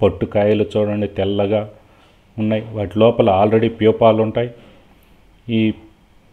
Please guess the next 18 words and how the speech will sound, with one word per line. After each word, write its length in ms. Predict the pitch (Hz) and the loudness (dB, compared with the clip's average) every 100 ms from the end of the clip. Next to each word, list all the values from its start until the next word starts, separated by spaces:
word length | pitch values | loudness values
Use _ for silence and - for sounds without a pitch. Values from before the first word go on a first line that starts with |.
| _ _ _ _ 107 | _ _ _ _ 0
మల్బరీ 460 | 123 131 151 151 | 2 4 6 4
తోటని 600 | - 127 117 117 92 82 - _ _ _ _ - - | 6 4 4 2 -2 -6 -14 _ _ _ _ -20 -4
రైతులు 560 | 101 104 127 104 92 92 - | -2 0 0 0 -2 -6 -4
తప్పనిసరిగా 1000 | 98 - 107 101 110 101 104 90 85 - - - | -4 -2 -4 -2 0 2 0 -2 -4 -16 -16 -10
పెంచుకోవాల్సి 680 | 85 87 - 92 87 80 90 | -10 -10 -10 -8 -8 -10 -14
ఉంటుంది. 360 | 80 92 90 - _ _ _ _ - _ _ _ - | -14 -14 -16 -18 _ _ _ _ -20 _ _ _ -2
పట్టుకే 500 | 104 - 117 123 - - _ - | -2 0 -4 -4 -8 -14 _ -2
పురుగుల్ని 340 | 107 107 107 | 0 0 0
పెంచేటువంటి 840 | 104 98 101 95 98 92 90 85 90 | -2 -2 -4 -4 -6 -6 -8 -10 -14
షెడ్డును 480 | - - 95 110 110 | -8 -4 -2 0 0
కూడా 460 | 104 98 87 87 90 _ _ _ _ 104 | 0 0 -2 -8 -16 _ _ _ _ -8
మీరు 180 | 95 | -4
గమనిస్తున్నారు. 920 | 90 92 92 98 98 - 101 104 110 127 - _ _ - | -4 -4 -4 -4 -6 -6 -4 -4 -4 -8 -14 _ _ -8
రెండు 220 | 101 104 | -4 0
వంద 220 | 101 101 104 | 0 0 0
గుడ్లను 420 | 92 98 117 117 | -2 -2 -4 -2
పెంచడానికి 840 | 113 95 - 98 95 - 92 82 87 - _ _ _ _ _ _ 87 | -2 -2 -4 -4 -6 -6 -8 -8 -12 -20 _ _ _ _ _ _ -6
దాదాపు 760 | 92 92 101 101 107 90 82 | -2 2 2 0 -2 -6 -6